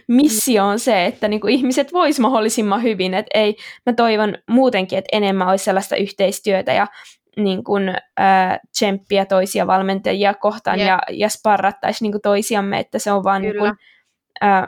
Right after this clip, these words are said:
Speaker 1: mun mielestä tällä alalla super, super tär-, tärkeä juttu, että, että pyydetään toisilta jeesiä ja apua ja, ja tota, tehdään yhteistyötä niin, että, että kaikki täällä ihmiset voisimme mahdollisimman hyvin.
Speaker 2: Mm.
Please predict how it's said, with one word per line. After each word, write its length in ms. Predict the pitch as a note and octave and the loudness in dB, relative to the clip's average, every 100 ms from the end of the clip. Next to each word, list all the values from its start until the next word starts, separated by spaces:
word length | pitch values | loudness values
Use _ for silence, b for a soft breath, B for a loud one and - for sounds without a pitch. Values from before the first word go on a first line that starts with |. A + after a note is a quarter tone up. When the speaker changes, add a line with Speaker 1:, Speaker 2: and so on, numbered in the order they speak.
| G#3+ | -2
Speaker 1:
mun 140 | G#3 G#3 | -2 0
mielestä 320 | G#3 A#3+ B3 | -2 -2 0
tällä 300 | G#3+ G3+ G3 | 0 2 2
alalla 380 | G#2 G3+ G#3 - _ _ | 0 0 0 -4 _ _
super, 460 | - A3+ - G3 G#3+ | -8 -4 0 0 0
super 340 | G#3+ G#3+ G3 | -4 -2 -2
tär-, 320 | G#3+ G#3 - - _ | 0 -2 -2 -6 _
tärkeä 420 | - G#3 G3 G3+ F#3+ | 0 2 2 0 0
juttu, 360 | G#3+ A3+ A3+ | 0 -4 -6
että, 320 | A#3+ - A#3 A#3 _ _ | -4 -4 -6 -6 _ _
että 160 | A3 - | -8 -6
pyydetään 460 | A3+ G#3+ G3+ G3 G3 | -2 0 0 -2 0
toisilta 480 | G3+ G3+ G3+ F#3+ G3 b b b - | 0 0 -2 -2 -2 b b b -2
jeesiä 420 | G#3+ G3 G#3 G3 | 2 2 2 0
ja 120 | F#3 - | 2 0
apua 380 | G3 - A#2 A#2 | -2 -2 0 2
ja, 140 | A3 - _ _ _ _ _ _ - | 0 -4 _ _ _ _ _ _ -10
ja 120 | A3 | -6
tota, 360 | A3 A3 A3 A3 - - | -6 -4 -4 -4 -10 -4
tehdään 300 | A3 G3+ G3+ | 0 0 0
yhteistyötä 640 | G#3 G3 G3+ - - G#3+ | -2 -2 -4 -4 -6 -4
niin, 220 | G3 - | -6 -6
että, 320 | A#2 - - - | -6 -6 -6 -6
että 140 | G3+ | -6
kaikki 320 | - G3 G3+ A3 | -2 -2 -2 -4
täällä 280 | - G#3 - B B B B - - - | -2 0 -2 B B B B -12 -8 0
ihmiset 520 | C4+ B3+ C4 C4+ C4 B3 | 0 2 0 0 -2 0
voisimme 460 | B3 A#3+ B3+ A#3+ A3+ A3+ | 2 2 0 0 0 2
mahdollisimman 800 | A#3 A3 G#3+ A3 A#3 G3+ G#3 | 2 2 0 0 0 0 0
hyvin. 300 | A#3 F3+ A3+ | 0 0 0
Speaker 2:
Mm. 220 | D#4 F4+ | 2 0